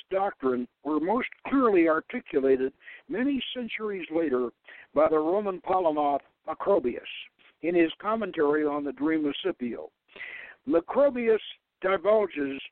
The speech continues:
some fragments of esoteric lore concerning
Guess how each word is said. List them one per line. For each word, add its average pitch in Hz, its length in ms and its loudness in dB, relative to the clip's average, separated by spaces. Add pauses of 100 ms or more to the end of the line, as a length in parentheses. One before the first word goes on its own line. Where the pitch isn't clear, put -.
(480)
some 147 220 -8
fragments 226 540 0
of 160 80 -12
esoteric 190 720 -2
lore 151 500 0
concerning 147 840 -6